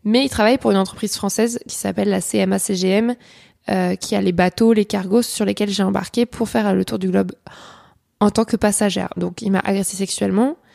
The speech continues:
Et donc, techniquement, c'est facile de trouver son identité, sachant qu'il travaille pour une entreprise française. Et d'ailleurs, depuis, j'ai su qu'ils avaient trouvé son identité. Mais,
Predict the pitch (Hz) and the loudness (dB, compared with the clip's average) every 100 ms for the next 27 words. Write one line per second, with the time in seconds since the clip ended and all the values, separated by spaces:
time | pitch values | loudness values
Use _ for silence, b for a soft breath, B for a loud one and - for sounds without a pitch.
0 | b b - 202 196 208 202 208 247 - | b b 0 0 0 -4 0 0 0 0
1 | 208 202 226 220 - 202 202 196 190 - | -2 0 2 0 2 -2 0 -2 -2 -2
2 | 240 247 208 214 214 208 196 - 208 220 | -2 0 -2 -2 -4 -4 -4 -4 -4 -2
3 | 208 196 - 208 - 185 240 254 226 208 | -2 -4 -6 -8 -6 0 0 2 2 4
4 | 233 220 254 233 196 - 254 247 202 190 | 4 2 0 0 0 0 -2 0 0 0
5 | - 226 220 196 185 185 - 208 233 B | 0 -4 -2 -2 -2 -4 -4 -2 -4 B
6 | B B B B B - 202 202 | B B B B B -4 0 0